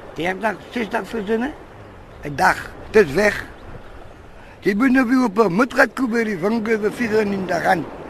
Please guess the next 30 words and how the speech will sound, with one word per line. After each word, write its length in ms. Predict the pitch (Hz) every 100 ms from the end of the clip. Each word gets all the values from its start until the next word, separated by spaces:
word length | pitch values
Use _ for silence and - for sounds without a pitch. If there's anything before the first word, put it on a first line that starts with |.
| - 107 104 -
Vir 120 | 185 -
tien 260 | 240 220
visse. 320 | 165 170 131 127 - - - - -
Dink, 220 | 233 262 196
man. 180 | 160 139 - - - - - - - - - -
Tien 200 | 269 269
visse 280 | 220 247 220
'n 140 | 175
dag. 260 | 143 180 - - -
Ek 120 | 208
het 140 | 202
agt 260 | 220 202 -
kinders. 360 | 214 170 - - - - - - - - - - - - - - - -
Wat 120 | 196
moet 180 | 208 202
ek 100 | 175
maak? 220 | 170 165 -
Wat 160 | 185 233 -
gaan 180 | - 233 - -
in 160 | 202
die 120 | 180
huis 180 | 170 -
kom? 180 | 180 139 117 - - - - - - - - -
Wat 120 | 160 175
se 80 | 226
kontant 560 | 208 226 - 247 247
kom 240 | 190 190 170
in 80 | 156
die 80 | 143
huis? 240 | 147 -